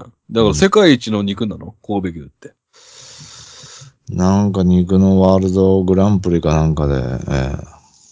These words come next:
Speaker 2: え。
Speaker 1: うん。本当か嘘かわかんないけど、神戸、コービー・ブライアントのコービーって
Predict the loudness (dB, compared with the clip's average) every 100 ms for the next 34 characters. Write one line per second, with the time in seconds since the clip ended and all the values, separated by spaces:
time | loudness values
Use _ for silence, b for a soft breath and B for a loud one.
0 | -16 -14 -14 -16 -20 -20 _ _ _ _
1 | -10 -4 -4 2 2 2 0 2 0 0
2 | -2 -4 -6 0 2 2 4 6 6 2
3 | 2 4 6 6 4 6 4 4 2 0
4 | -4 -2 2 2 2 0 -2 -6 -12